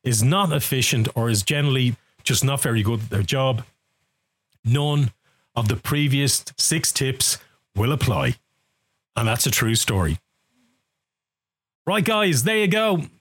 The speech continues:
Thanks very much for listening today to, uh, today's episode. Again, very basic tips. You'll be surprised at how many times these are overlooked. Stack them all together.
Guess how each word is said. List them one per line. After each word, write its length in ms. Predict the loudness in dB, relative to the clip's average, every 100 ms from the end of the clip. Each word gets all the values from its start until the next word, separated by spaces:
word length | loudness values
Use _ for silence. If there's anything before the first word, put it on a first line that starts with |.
| _ _ _ _ -4
Thanks 220 | 0 0
very 220 | 2 2
much 240 | 2 2 0
for 120 | 0
listening 360 | 0 0 2 0
today 360 | 0 0 0
to, 260 | 0 0 0
uh, 200 | 0 -2
today's 400 | -2 0 2 2
episode. 580 | 0 0 0 0 0 -2 -8 _ _ _ _ _ _ _ _ _ _ _ -6
Again, 540 | -2 2 2 2 -2 -10 -20 -12 -4
very 200 | 0 2
basic 400 | 2 2 0 0
tips. 500 | 0 0 0 -2 -4 _ _ _ _ _ _ _ _ -4
You'll 120 | 0
be 80 | 0
surprised 540 | 0 -2 0 2 2
at 100 | 2
how 180 | 2 2
many 180 | 2 2
times 520 | 0 0 2 0 -2 -8 _ _ -4
these 200 | 0 2
are 120 | 2
overlooked. 580 | 0 0 0 -2 -4 -8 _ _ -6
Stack 300 | -2 -2 0
them 100 | 0
all 140 | 0
together. 500 | 0 0 0 0 -2